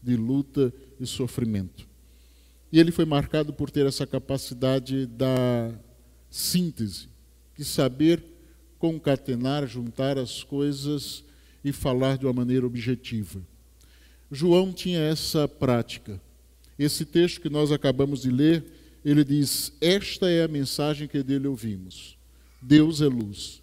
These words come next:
Em outro lugar, João vai dizer, "Deus é espírito." Em outro lugar, João vai dizer, "Deus é amor."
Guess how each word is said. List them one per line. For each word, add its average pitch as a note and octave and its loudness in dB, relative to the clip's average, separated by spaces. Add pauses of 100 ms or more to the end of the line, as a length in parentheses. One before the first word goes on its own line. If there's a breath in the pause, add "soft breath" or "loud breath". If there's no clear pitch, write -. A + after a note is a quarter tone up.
(400 soft breath)
Em E3 2
outro F#3+ 4
lugar, F3 4
João F3 0
vai E3+ 4
dizer, C#3+ 2
"Deus E3+ 4
é E3+ 0
espírito." C3 -2 (420 soft breath)
Em D#3+ 4
outro G3 6
lugar, F3 2
João F3 -2
vai F3 2
dizer, D#3 2
"Deus F3+ 8
é E3+ 6
amor." B2+ 2